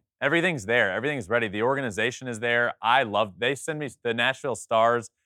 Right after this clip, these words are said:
and Dave Dombrowski was formerly the, like, sit-in baseball operations guy. He's since moved on to the Phillies and got that job, but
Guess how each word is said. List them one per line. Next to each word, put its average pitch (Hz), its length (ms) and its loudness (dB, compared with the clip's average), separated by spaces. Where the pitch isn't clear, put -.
and 98 380 -4
Dave 120 240 2
Dombrowski 120 600 0
was 110 200 -2
formerly 113 640 -2
the, 98 380 -2
like, 90 260 -6
sit-in 113 640 0
baseball 113 360 2
operations 110 640 -2
guy. 107 240 2
He's 117 200 -8
since 113 280 -8
moved 101 200 -8
on 101 160 -4
to 92 60 -10
the 87 80 -10
Phillies 101 360 -4
and 90 100 -14
got 90 200 -8
that 120 180 0
job, 92 280 -4
but 92 140 -8